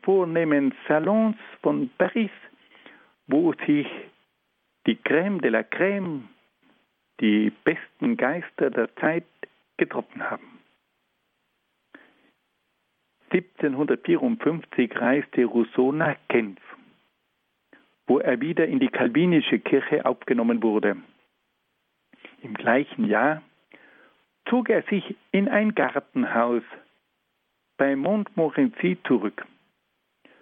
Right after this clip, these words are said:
Dort schrieb er sein bekanntes Werk Die neue Heloise,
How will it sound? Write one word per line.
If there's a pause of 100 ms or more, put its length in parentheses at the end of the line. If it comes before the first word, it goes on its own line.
(400)
Dort
schrieb
er (800)
sein
bekanntes (100)
Werk (760)
Die
neue (120)
Heloise,